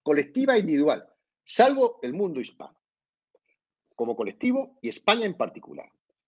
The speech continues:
Es otro hecho diferencial. De nuevo, ¿qué demuestra esto? Que se está haciendo un gran esfuerzo para que no se descubra algo que debe ser muy importante, para que tanto esfuerzo se haga. Y luego el otro hecho psicológico, es verdad,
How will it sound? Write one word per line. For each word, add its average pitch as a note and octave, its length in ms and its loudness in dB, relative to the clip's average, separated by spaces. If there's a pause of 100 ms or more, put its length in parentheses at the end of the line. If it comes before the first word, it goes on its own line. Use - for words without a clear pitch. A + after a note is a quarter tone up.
(120)
Es - 120 -10
otro C4 200 0
hecho G#3+ 140 0
diferencial. C3+ 600 -2 (300)
De A#3+ 80 0
nuevo, A3 240 4
¿qué C#4 140 4
demuestra B3+ 400 2
esto? - 340 -4 (420)
Que C#3 140 -2
se A2 100 -4
está - 280 0
haciendo B3 340 2
un A#2 100 -2
gran B3+ 200 2
esfuerzo - 840 2 (840)
para D#3 260 6
que - 140 -8
no G#3 120 0
se D4 120 -2
descubra A3 500 0
algo E3+ 400 2 (180)
que - 180 -6
debe - 160 -6
ser C#4 200 0
muy B3 220 4
importante, G#3 800 0 (240)
para D3+ 200 4
que C#3+ 140 4
tanto B3+ 440 4
esfuerzo - 400 0
se - 220 2
haga. A3+ 360 0 (920)
Y A2+ 80 -8
luego D#3 220 6
el G3+ 60 6
otro D#3+ 220 4
hecho D#3 200 2
psicológico, C#3 560 -2
es - 80 -4
verdad, F3+ 380 2